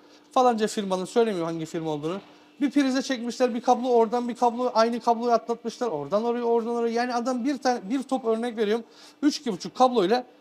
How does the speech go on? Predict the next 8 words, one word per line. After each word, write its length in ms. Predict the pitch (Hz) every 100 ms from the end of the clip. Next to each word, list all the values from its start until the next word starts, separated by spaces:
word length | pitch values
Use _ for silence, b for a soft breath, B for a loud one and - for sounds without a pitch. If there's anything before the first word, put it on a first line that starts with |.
| -
bütün 180 | 226 302
arabayı 300 | 262 233 254
bitirmiş. 340 | 196 165 135 - - b b b -
Yani 280 | 247 247 240 175 _ 147
bir 180 | 285
tane 260 | 269 269 254
sigorta 460 | - 226 254 247 220
var. 160 | 226